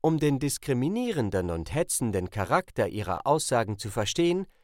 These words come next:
stelle man sich nur für einen Moment vor, sie würde gerade einmal nicht über Russen,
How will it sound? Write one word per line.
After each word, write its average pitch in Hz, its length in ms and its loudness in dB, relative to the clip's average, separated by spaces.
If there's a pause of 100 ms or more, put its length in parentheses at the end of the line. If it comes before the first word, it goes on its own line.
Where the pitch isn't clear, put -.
(500)
stelle 220 320 4
man 208 140 0
sich 175 200 -2
nur 190 200 4
für - 240 0
einen 190 300 2
Moment 135 400 2
vor, 190 400 0 (440)
sie 156 260 0
würde 202 280 6
gerade 143 520 2
einmal 151 280 2
nicht 165 240 0
über 127 140 6
Russen, 127 580 0